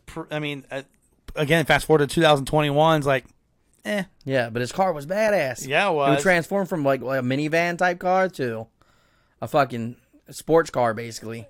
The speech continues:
Speaker 1: And it's, and, and I think I remember it had, like, a propeller sometimes for a helicopter.
Speaker 2: Yeah, go-go.
Speaker 1: Yeah.
Speaker 2: Yeah, yeah. Go-go copter.
Speaker 1: Now, th-, didn't he have, like, a pet that solved most of the crimes, and he just
Speaker 2: Yeah, I
Speaker 1: buffooned
Speaker 2: forget
Speaker 1: his way
Speaker 2: what pet it
Speaker 1: through?
Speaker 2: was, but yeah.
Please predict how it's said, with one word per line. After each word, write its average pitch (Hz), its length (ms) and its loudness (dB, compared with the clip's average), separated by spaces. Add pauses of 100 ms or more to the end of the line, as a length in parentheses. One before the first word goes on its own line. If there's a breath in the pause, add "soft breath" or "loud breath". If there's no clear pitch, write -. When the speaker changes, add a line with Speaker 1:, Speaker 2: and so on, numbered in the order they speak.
Speaker 1:
And 170 220 4
it's, 139 120 -8
and, 175 120 -6
and 160 340 0
I 156 80 2
think 170 180 -6
I 214 80 0
remember 175 280 -2
it 156 120 -2
had, 147 120 -2
like, 147 160 -4
a - 80 -14
propeller 156 560 4
sometimes 160 380 -2
for 139 100 -2
a - 20 -2
helicopter. 156 680 6
Speaker 2:
Yeah, 156 120 8
go-go. 175 240 4
Speaker 1:
Yeah. 143 360 0
Speaker 2:
Yeah, 156 160 -4 (140)
yeah. 123 180 -4 (240)
Go-go 147 280 -2
copter. 156 500 -4 (320)
Speaker 1:
Now, 185 320 2
th-, 160 180 -14 (220)
didn't 214 200 0
he 254 80 2
have, 233 100 0
like, 196 100 -4
a 143 60 -2
pet - 400 0
that 160 180 -4
solved 147 340 2
most 151 220 0
of - 60 -18
the 147 80 -2
crimes, 147 520 0
and 120 120 -8
he 139 160 -6
just 139 360 -8 (380)
Speaker 2:
Yeah, 190 380 8
I - 20 2
Speaker 1:
buffooned 160 340 0
Speaker 2:
forget - 120 2
Speaker 1:
his 220 80 4
way 160 80 6
Speaker 2:
what 156 100 2
pet 180 200 2
it - 40 4
Speaker 1:
through? 165 100 2
Speaker 2:
was, 127 180 2
but 151 100 -2
yeah. 135 360 4